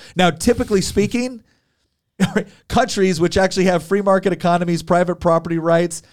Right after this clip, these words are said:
where the government isn't constantly interfering in your way, they're the ones that actually provide the mechanism to realize that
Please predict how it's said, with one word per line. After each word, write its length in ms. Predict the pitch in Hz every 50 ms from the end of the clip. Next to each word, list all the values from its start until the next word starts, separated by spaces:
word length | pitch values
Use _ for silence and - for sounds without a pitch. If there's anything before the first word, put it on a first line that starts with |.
| _ _ _
where 100 | - 170
the 80 | 170 165
government 320 | 175 196 180 190 180 175
isn't 140 | 170 160 165
constantly 380 | 151 180 185 175 - 180 180 185
interfering 280 | 170 170 151 175 175
in 40 | 170
your 80 | 170 170
way, 100 | 170 180
they're 220 | 135 143 208 214
the 80 | 220 208
ones 180 | 202 196 190 170
that 80 | 180
actually 260 | 180 175 170 - 175 156
provide 320 | - 151 156 165 175 151
the 60 | 160
mechanism 520 | 156 165 170 165 175 156 151 143 151 147 131
to 100 | 156 139
realize 520 | 143 190 208 190 170 147 139 135 123 113
that 300 | 127 123 120 120 -